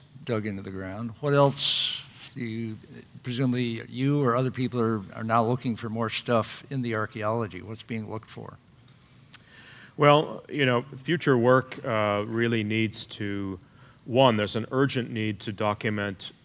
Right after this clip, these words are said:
Speaker 2: the archaeology before it's gone. It's disappearing rapidly with, uh, agriculture, with land being, uh, returned for, uh, really being returned to the natives of the island. That's a good thing, but the bad thing is that it's being converted into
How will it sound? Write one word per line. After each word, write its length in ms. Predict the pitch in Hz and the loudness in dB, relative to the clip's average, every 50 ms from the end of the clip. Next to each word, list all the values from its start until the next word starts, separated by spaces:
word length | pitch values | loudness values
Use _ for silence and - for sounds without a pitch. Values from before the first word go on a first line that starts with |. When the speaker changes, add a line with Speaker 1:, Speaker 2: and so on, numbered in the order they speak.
| - - | -18 -10
Speaker 2:
the 180 | 110 107 104 104 | -6 -4 -2 0
archaeology 540 | 104 104 - - 104 98 98 98 92 92 98 | -2 -2 -2 -4 -2 -2 -2 -2 -4 -6 -8
before 320 | 85 87 - - 113 95 | -10 -10 -10 -8 -6 -6
it's 140 | 87 - - | -6 -8 -8
gone. 420 | - 92 92 92 90 85 85 - - - 110 131 - - _ _ | -6 -4 -4 -4 -4 -6 -10 -14 -20 -20 -20 -20 -20 -20 _ _
It's 100 | - - | -8 -4
disappearing 560 | - 127 - - 110 - 120 117 107 101 92 | -2 -2 -2 -2 -4 0 0 2 2 0 0
rapidly 500 | 90 92 98 - - 95 95 92 92 92 | 0 -2 -2 -2 -4 -6 -8 -6 -6 -6
with, 360 | 90 90 95 95 95 90 - - - - - - - - - - - | -6 -6 -6 -6 -6 -6 -10 -18 -20 -20 -20 -20 -20 -20 -16 -8 -4
uh, 280 | 107 98 92 92 92 - - | -2 -2 -2 -2 -4 0 4
agriculture, 760 | 131 131 117 131 123 - - 123 117 - - 131 120 113 110 | 4 4 4 4 0 0 0 0 0 0 0 -2 0 0 0
with 300 | 107 98 101 95 92 - | 0 0 -2 -2 -2 -4
land 460 | 107 101 104 104 107 107 107 101 90 | -4 -2 -2 0 0 0 -2 -4 -6
being, 340 | 101 104 98 98 98 98 107 - | -6 -6 -6 -6 -6 -8 -10 -10
uh, 160 | - 107 98 98 | -6 -6 -4 -4
returned 560 | 98 98 - - - 107 104 104 104 104 - | -4 -6 -8 -6 -4 -2 -2 -2 -4 -6 -8
for, 460 | - - 113 101 98 95 92 92 90 - - - - - - - - | -10 -8 -6 -4 -2 -2 -4 -4 -6 -10 -16 -20 -20 -20 -20 -14 -10
uh, 360 | 104 95 92 92 90 90 90 90 107 | -8 -6 -4 -4 -4 -4 -4 -4 -4
really 200 | 117 113 113 110 98 - - - 107 | -2 0 0 0 -2 -4 -10 -8 -4
being 220 | 110 107 101 98 | -4 -2 -2 -2
returned 300 | 98 90 - 135 123 113 | -4 -2 0 0 0 2
to 40 | 104 | 0
the 100 | 98 98 | 0 0
natives 300 | 101 110 113 120 90 98 | 0 2 2 0 -2 -4
of 100 | 98 87 | -6 -4
the 120 | 95 92 | -2 -2
island. 240 | 101 110 107 98 107 | 0 0 0 -2 -2
That's 140 | 120 - - | -2 -2 -2
a 40 | 101 | -2
good 200 | 98 120 120 - | -2 -2 -2 -2
thing, 180 | 113 98 98 | -2 -4 -4
but 120 | 92 92 - | -4 -8 -8
the 60 | 101 | -6
bad 260 | 90 107 107 113 110 | -2 0 0 0 0
thing 160 | - 104 92 92 | -2 -6 -6 -6
is 80 | 90 101 | -6 -8
that 100 | 101 95 | -8 -8
it's 100 | - - | -8 -8
being 200 | - 104 101 - | -6 -6 -6 -6
converted 420 | 101 104 87 101 92 98 95 90 | -8 -8 -6 -6 -6 -6 -6 -6
into 480 | 92 92 92 - - - 92 92 90 | -8 -8 -10 -10 -10 -8 -8 -8 -8